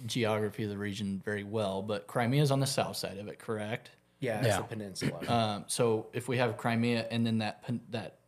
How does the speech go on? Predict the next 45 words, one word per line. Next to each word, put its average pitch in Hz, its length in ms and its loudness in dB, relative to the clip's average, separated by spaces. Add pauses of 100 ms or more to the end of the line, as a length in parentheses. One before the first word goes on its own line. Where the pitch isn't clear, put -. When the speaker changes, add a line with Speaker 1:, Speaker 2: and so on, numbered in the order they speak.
(160)
Speaker 1:
area 123 480 2
in 120 120 2
between 117 360 0
Russia 110 440 2
and 104 160 -4
Crimea, 110 580 0
if 98 140 -6
we 110 100 -2
can 104 220 -4
choke 107 300 -4
all 92 140 -8
that 113 280 2
down, 104 280 -4
then 104 200 -4 (280)
we 127 120 -2
have 123 180 0
control 120 400 4
of 107 80 0
that 107 140 -4
whole 110 280 -4
sea 117 360 0
that's 101 200 -6
on 104 140 -2
that 87 180 -8
side. 98 200 -4
And 95 100 -6
I, 95 40 -8
Speaker 2:
Yeah. 95 220 -6
Speaker 1:
I 95 80 -4
don't 107 120 -2
know 104 60 -4
what 98 140 -8
the - 60 -10
sea 131 240 0
is, 120 200 -2
but 101 300 -6 (640)
yeah, 135 180 4
if 95 160 -8
you 110 60 0
have 117 160 0
control 120 340 2
of 110 60 2
that 113 140 0
whole 110 240 -2
area, 107 420 2